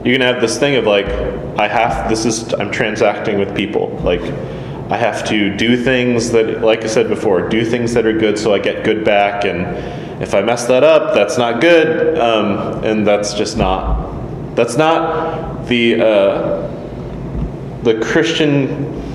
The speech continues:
light, the, the Christian culture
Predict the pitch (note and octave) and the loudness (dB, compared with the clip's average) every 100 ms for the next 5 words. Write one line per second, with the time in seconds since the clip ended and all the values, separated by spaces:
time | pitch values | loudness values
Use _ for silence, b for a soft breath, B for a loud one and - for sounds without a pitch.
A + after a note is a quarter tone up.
0 | B B B B B B B - - - | B B B B B B B -12 -12 -12
1 | - G#2 A#2 C3 D3 - - A#2 G#2+ A2 | -4 2 4 4 2 0 0 0 0 0
2 | A2 A2+ C#3 - B2+ A2+ - - C#3 C#3 | 0 2 0 0 0 0 -2 0 0 2
3 | D3 C#3+ C#3+ C#3+ C#3+ | 2 2 0 -4 -6